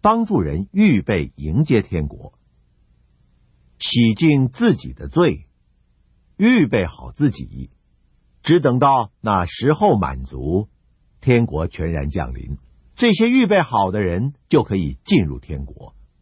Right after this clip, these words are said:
活在神的王权之下。所以现在的状况是，天国跟世界并存。假如犹太人个个都认为自己很好，“我是神的选民，我一定会进入天国。”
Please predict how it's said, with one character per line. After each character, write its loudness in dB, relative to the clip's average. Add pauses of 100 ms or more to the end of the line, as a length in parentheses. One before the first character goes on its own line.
(120)
活 2
在 2
神 -6
的 2
王 -4
权 -14
之 -12
下。 -14 (840)
所 2
以 2 (260)
现 2
在 4
的 -6
状 2
况 0
是， -2 (1120)
天 2
国 -4
跟 0
世 0
界 -4
并 -4
存。 -12 (380)
假 4
如 4
犹 2
太 0
人 2
个 0
个 2
都 4
认 4
为 2
自 -4
己 -8
很 -4
好 -4 (340)
，“我 0
是 -4
神 -2
的 4
选 -2
民， 0 (760)
我 2
一 2
定 4
会 2
进 0
入 4
天 0
国。” -6